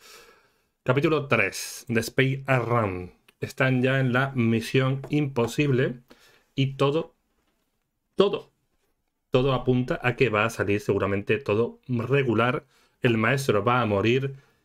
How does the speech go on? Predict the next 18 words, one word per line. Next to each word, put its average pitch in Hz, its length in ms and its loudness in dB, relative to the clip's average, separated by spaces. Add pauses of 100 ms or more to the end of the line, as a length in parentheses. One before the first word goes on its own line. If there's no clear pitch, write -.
(300)
y 156 480 0
las 117 220 0
chicas 131 380 0
van 120 200 2
a 113 240 0 (760)
jurar 127 320 2
venganza 117 680 0 (320)
para 104 260 2
ven-, 98 420 -2 (280)
para - 160 2
vengarlo, 117 420 2
porque 117 300 -2
si - 120 -2
uno, 131 180 -2 (360)
si 127 100 4
uno 147 160 2
jura 156 220 2
venganza 143 600 0